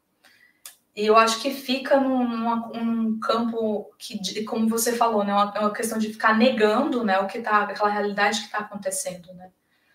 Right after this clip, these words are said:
Talvez ali a, a,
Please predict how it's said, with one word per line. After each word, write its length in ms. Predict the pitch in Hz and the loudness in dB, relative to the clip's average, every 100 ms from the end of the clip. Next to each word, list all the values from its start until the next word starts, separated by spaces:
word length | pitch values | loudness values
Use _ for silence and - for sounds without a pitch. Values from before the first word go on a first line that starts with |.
| _ _ _ _ - | _ _ _ _ 2
Talvez 500 | 202 196 214 247 254 | 4 6 6 6 6
ali 460 | 247 226 254 285 277 | 6 4 2 4 4
a, 500 | 233 220 214 - - - | 2 2 0 -2 -10 -6
a, 640 | 208 208 202 196 185 190 | -2 0 0 -2 -2 -4